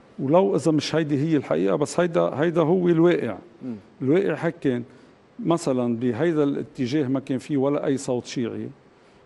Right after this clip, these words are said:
Speaker 1: وبالعكس هون كان في غلبة مسيحية، وبالمبدأ ولا صوت، آه، حتى درزي. بس هيدا مرض لبنان، مضطرين
Speaker 2: نعم.
Speaker 1: نحكي فيه، بس أنا ما عم علق هون أهمية على هيدا الموضوع.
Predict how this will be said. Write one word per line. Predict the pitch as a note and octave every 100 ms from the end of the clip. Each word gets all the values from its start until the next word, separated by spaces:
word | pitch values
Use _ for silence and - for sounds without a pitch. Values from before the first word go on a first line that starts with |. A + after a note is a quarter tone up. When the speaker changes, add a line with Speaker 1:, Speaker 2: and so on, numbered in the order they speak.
| -
Speaker 1:
وبالعكس | C3+ E3 F3 - E3
هون | D#3
كان | D#3
في | C#3+ D3+
غلبة | D3+ D#3+ C#3
مسيحية، | B2+ A#2+ C3+ C#3 D3 C#3 D3
وبالمبدأ | D3 D3+ E3 E3+ D#3
ولا | D#3 C#3 C3
صوت، | - D#3 - -
آه، | B2+ B2+ A#2+ A#2 A2+ A2+ A#2+ - _ _ _
حتى | - C#3+ - C3+
درزي. | D#3 B2+ G#2 G2 -
بس | D3+ - - - - _ _ _ - C#3+
هيدا | F#3+ F3+
مرض | F3+ F#3+ D#3+ C#3
لبنان، | C#3 C#3 B2+ A#2+ -
مضطرين | C#3+ - D3+ F3 F3+
Speaker 2:
نعم. | E3
Speaker 1:
نحكي | - D3
فيه، | - D#3
بس | C3 B2 - -
أنا | F3 F#3
ما | G3
عم | F#3 D3
علق | D#3+ D#3 C#3
هون | C#3+ D#3+ D3+ - - - - - -
أهمية | - B2+ D3 E3 D3 A#2
على | A#2 C3
هيدا | B2+
الموضوع. | B2 A#2 A#2 A#2